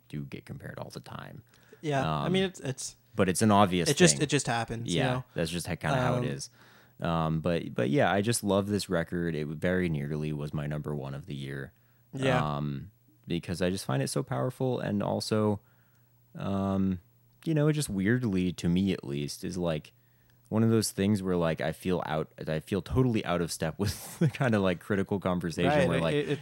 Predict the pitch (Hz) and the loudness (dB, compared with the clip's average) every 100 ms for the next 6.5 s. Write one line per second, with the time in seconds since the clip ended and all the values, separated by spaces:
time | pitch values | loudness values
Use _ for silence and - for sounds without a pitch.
0 | - - 156 127 131 131 110 87 87 - | 2 4 6 6 6 4 4 4 2 2
1 | - 87 80 - 82 73 73 71 78 82 | 0 0 0 -2 -2 -2 -2 -2 -4 -2
2 | 76 80 90 95 98 - - _ 139 147 | -2 -2 0 0 -2 -8 -20 _ 4 6
3 | 180 160 - 143 147 98 - 160 214 190 | 6 6 6 6 6 2 0 -2 0 2
4 | 185 90 92 - 190 175 127 156 143 135 | 4 4 0 -2 -2 0 0 0 -2 0
5 | 127 131 104 - 160 - 85 151 170 170 | 0 4 4 4 2 0 -2 0 0 0
6 | 165 165 147 139 131 | 0 -4 -4 -2 -4